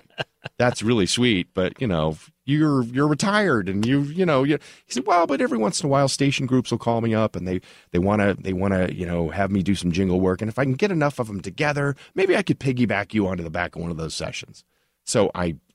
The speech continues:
humbly said yes, but I thought that, "Well, that's the end of it. I'll never." Then over the ne-, course of a year, Johnny would call me when he would see a C S I New York that he liked or see something I'd written.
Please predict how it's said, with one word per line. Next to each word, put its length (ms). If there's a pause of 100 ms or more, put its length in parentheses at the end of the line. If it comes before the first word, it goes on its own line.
(120)
humbly 380
said 260
yes, 300
but 180
I 100
thought 340
that, 280
"Well, 100
that's 240
the 100
end 120
of 100
it. 100 (140)
I'll 140
never." 320 (560)
Then 500
over 180
the 120
ne-, 80
course 400
of 80
a 40
year, 400
Johnny 380
would 220
call 300
me 180
when 140
he 120
would 300
see 240
a 40
C 200
S 140
I 120
New 100
York 280
that 100
he 100
liked 500
or 60
see 160
something 280
I'd 160
written. 320